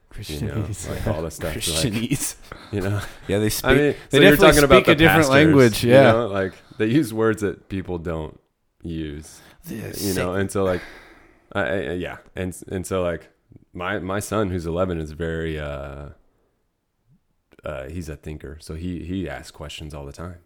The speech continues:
Speaker 1: you know? And
Speaker 3: Oh,
Speaker 1: he's
Speaker 3: man, I'm
Speaker 1: super,
Speaker 3: like,
Speaker 1: like, black
Speaker 3: I'm
Speaker 1: and white, too. So, like,
Speaker 3: I'm, like, excited when my kid gets old
Speaker 1: uh,
Speaker 3: enough to ask questions about stuff.
Speaker 1: So, I mean, we,
Speaker 3: <laughs>
Speaker 1: we had a weird, we were coming home from a football game last year,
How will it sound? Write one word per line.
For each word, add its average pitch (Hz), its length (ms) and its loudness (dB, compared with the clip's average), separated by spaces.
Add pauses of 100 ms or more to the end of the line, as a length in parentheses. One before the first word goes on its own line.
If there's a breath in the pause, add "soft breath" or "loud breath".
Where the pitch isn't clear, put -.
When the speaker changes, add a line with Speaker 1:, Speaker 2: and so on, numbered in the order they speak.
(360)
Speaker 1:
you 80 120 -12
know? 71 220 -14 (200 soft breath)
And 92 140 -6
Speaker 3:
Oh, - 20 -2
Speaker 1:
he's 117 160 2
Speaker 3:
man, 92 100 -6
I'm 90 40 -6
Speaker 1:
super, 107 440 2
Speaker 3:
like, 78 240 -4
Speaker 1:
like, 80 80 -18
black 85 260 -4
Speaker 3:
I'm - 60 -10
Speaker 1:
and 82 120 -10
white, 85 280 -8
too. 85 220 -8
So, 82 200 -10
like, 80 120 -8
Speaker 3:
I'm, 113 120 -6
like, 98 180 -8
excited 85 560 -8
when 82 120 -8
my 80 160 -8
kid - 180 -14
gets 80 280 -6
old - 120 -6
Speaker 1:
uh, 71 40 -8
Speaker 3:
enough 82 160 -10
to 87 100 -10
ask 82 160 -10
questions 80 400 -10
about 76 260 -14
stuff. - 380 -18 (160)
Speaker 1:
So, - 120 -6
I 87 40 -2
mean, 80 200 -2
we, 87 300 -2
Speaker 3:
<laughs> 60 40 -12
Speaker 1:
we 95 160 -4
had 110 120 -6
a 85 60 -6
weird, 80 340 -6
we 107 120 -8
were 113 60 -10
coming 87 240 -8
home 87 160 -6
from 80 200 -10
a 78 60 -14
football 90 300 -8
game 73 220 -12
last 73 320 -14
year, 73 320 -12